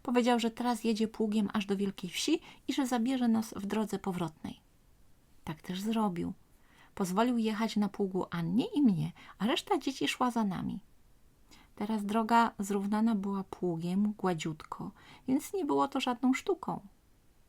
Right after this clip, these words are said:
Gdy zajechaliśmy przed dom, mama zaniepokojona stała przy oknie w kuchni i wyglądała. Lasse, Bosse i ja dostaliśmy gorącego rosołu z kluseczkami,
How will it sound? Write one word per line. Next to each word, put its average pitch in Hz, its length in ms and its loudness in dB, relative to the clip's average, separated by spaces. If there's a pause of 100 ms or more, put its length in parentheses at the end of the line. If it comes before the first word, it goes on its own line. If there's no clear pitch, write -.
(340)
Gdy 185 220 0
zajechaliśmy 220 640 0
przed 190 260 -2
dom, 240 180 4
mama 214 540 4
zaniepokojona 202 880 -2
stała 196 340 -4
przy - 280 -6
oknie 185 300 -8
w - 60 -14
kuchni - 420 -10 (320)
i 247 100 0
wyglądała. 247 640 2 (920)
Lasse, 190 460 -4
Bosse - 420 -4
i 190 220 -4
ja 196 220 2
dostaliśmy 202 600 -2
gorącego 190 560 -6
rosołu 180 420 -4
z - 80 -12
kluseczkami, - 800 -6